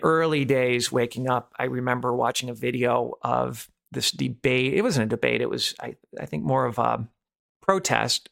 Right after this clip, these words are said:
of pro-abortion and pro-life. Going in after each other. And, uh, this gentleman went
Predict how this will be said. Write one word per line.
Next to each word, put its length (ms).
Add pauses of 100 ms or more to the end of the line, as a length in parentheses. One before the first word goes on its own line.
(120)
of 180
pro-abortion 1300
and 220
pro-life. 680 (880)
Going 160
in 60
after 280
each 160
other. 240
And, 180
uh, 140
this 160
gentleman 400
went 320